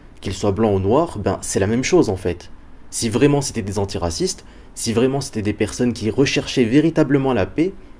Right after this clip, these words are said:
c'est comme ça qu'ils, qu'ils fonctionneraient. Donc voilà pourquoi la gauche m'énerve, voilà pourquoi ce simple fait divers m'énerve, parce que, euh, encore une fois, ils font preuve d'hypocrisie, encore une fois, ils font preuve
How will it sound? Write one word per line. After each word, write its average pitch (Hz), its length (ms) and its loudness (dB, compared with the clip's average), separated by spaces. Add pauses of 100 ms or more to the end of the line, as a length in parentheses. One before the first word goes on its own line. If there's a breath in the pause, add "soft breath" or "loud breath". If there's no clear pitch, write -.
(140 loud breath)
c'est 117 140 -4
comme 98 140 0
ça 127 120 -2
qu'ils, 107 280 -2
qu'ils - 120 -12
fonctionneraient. 98 520 -4 (1600)
Donc 107 200 -4
voilà 143 200 4
pourquoi 147 380 0
la 110 100 4
gauche 120 320 -2
m'énerve, 110 400 2 (480 soft breath)
voilà 120 240 2
pourquoi 127 360 0
ce 117 140 -2
simple 151 340 0
fait 127 180 2
divers 117 460 2
m'énerve, 107 560 2 (460 loud breath)
parce - 220 -4
que, 123 460 4 (340 loud breath)
euh, - 140 0
encore 123 320 2
une 117 100 2
fois, 131 220 2
ils 110 80 2
font 107 140 0
preuve 104 240 -2
d'hypocrisie, 120 680 -2
encore 110 240 0
une 113 80 2
fois, 127 220 0
ils 104 80 0
font 101 180 -4
preuve 123 340 -2